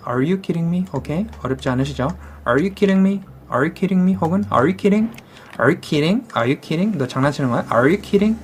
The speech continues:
오케이. 챙겨두세요. 자, 그다음에 Are you serious가 있네요. Are you serious? 너 지금 진짜야? 진심이야? 진심이야? 약간 이런 뜻이에요.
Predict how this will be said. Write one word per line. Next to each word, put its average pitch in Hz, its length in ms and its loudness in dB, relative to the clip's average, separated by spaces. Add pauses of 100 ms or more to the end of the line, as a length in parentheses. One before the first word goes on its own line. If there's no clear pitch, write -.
(100)
오케이. 123 400 -4
챙겨두세요. 151 560 2 (480)
자, 139 160 2
그다음에 156 360 2 (380)
Are 135 220 6
you 220 140 2
serious가 190 760 2
있네요. 120 220 0 (120)
Are 139 140 0
you 180 60 2
serious? 196 500 -2
너 135 140 0
지금 147 420 -4
진짜야? 135 640 0
진심이야? 143 560 0
진심이야? 165 640 2
약간 120 280 0
이런 120 220 -2
뜻이에요. 117 320 -8